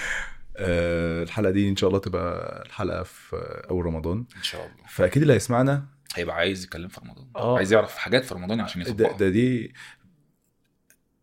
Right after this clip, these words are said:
Speaker 1: هل رمضان، يعني أنا تخيلي إن رمضان مثلًا أهم أو أحسن حاجة فيه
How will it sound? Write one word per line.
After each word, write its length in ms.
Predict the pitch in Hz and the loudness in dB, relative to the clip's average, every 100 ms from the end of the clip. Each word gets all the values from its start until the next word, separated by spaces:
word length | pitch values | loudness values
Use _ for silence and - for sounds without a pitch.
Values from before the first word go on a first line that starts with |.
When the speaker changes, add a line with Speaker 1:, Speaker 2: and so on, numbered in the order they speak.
| _ - - | _ -16 -6
Speaker 1:
هل 580 | 95 113 147 143 117 - 98 | 0 6 8 8 6 2 -4
رمضان، 380 | 95 92 98 | -2 2 2
يعني 120 | 87 110 | 2 2
أنا 100 | 117 | 2
تخيلي 520 | - 85 92 120 - | 0 2 2 2 0
إن 100 | 98 | -2
رمضان 360 | 90 92 95 98 | 0 2 2 2
مثلًا 260 | 90 - _ - | -2 -6 _ -4
أهم 500 | 127 131 156 147 131 | -2 0 0 2 0
أو 160 | - 85 | 0 -4
أحسن 240 | - 131 | -4 -4
حاجة 200 | - 127 | -2 -2
فيه 260 | 123 143 | 0 -2